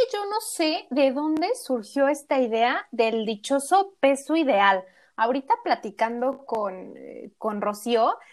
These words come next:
llegamos a la conclusión de que sí nos enseñaron en la escuela fórmulas, entre comillas, de un peso ideal, pero que realmente no tiene ningún sentido, o sea, no, realmente no les veo un, un uso, ¿sabes?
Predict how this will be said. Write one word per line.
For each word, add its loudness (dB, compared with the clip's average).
llegamos 2
a 0
la -4
conclusión -4
de 0
que 2
sí 0
nos 0
enseñaron -2
en -2
la 0
escuela 0
fórmulas, 2
entre -4
comillas, 0
de 2
un -2
peso 0
ideal, 6
pero 4
que 0
realmente 4
no 0
tiene 2
ningún -4
sentido, -4
o -8
sea, -4
no, -6
realmente 4
no -2
les 0
veo 4
un, -12
un 0
uso, -2
¿sabes? -2